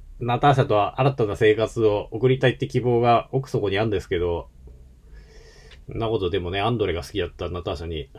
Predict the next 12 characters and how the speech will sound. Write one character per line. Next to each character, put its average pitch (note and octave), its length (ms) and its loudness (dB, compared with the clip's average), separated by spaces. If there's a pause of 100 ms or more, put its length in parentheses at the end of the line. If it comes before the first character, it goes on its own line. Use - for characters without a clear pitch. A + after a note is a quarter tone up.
(720)
今 G2 320 -6
言 G#2 220 -2
う - 20 -6
の E2+ 120 -6
は E2 140 -8
ね、 G2+ 220 -6 (320)
失 - 220 -8
礼 F2+ 140 -4
で - 60 -18 (160)
す - 120 -18
か F2+ 120 -10
ら。 - 180 -18